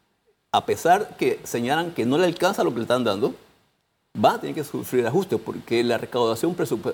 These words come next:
eh, tributaria del Estado ha sido muy débil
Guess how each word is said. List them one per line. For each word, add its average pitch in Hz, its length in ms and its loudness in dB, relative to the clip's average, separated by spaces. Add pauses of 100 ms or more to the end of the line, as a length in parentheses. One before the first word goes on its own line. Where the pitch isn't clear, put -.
(120)
eh, 107 340 2 (380)
tributaria 135 640 2
del 107 80 2
Estado 117 420 0 (600)
ha 113 100 2
sido 143 240 0
muy 135 340 2
débil 139 400 4